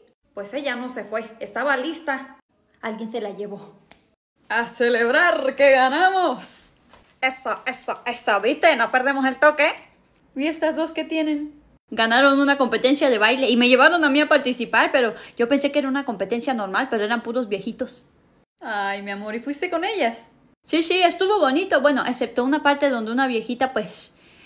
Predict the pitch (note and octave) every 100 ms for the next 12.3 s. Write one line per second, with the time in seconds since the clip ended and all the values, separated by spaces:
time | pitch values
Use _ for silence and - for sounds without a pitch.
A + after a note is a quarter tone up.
0 | _ _ G3+ G3+ G#3+ A#3+ A#3 A#3+ B3+ A3+
1 | F#3+ F#3+ G#3 A3+ G3 G3 C4+ - - _
2 | _ _ _ _ - - _ G3+ G3+ C#4
3 | D#4+ G3+ A#3 A#3 D#4 B3+ - _ - -
4 | - - - - C#4 D#4+ - A3 D4+ D#4+
5 | B3 - - _ _ _ _ _ G#3 G#3
6 | G#3 G#3 A3 B3+ B3 C4 G#3+ G#3+ A#3 A3+
7 | A3 G#3+ F#3 E3+ F#3 - - - - C#4
8 | E4+ D#4+ B3 C4 A3+ G3 G#3+ A#3 G3+ G3
9 | A3 F#3+ F#3 G3 G3 G3+ G#3 A#3 B3+ B3
10 | G3+ G3+ G#3 A#3+ G#3 G#3+ G3 G3 G#3 G3+
11 | F#3 G3 F#3 G3 F#3 - F#3 G3 A#3+ A3+
12 | G3+ G3 F3+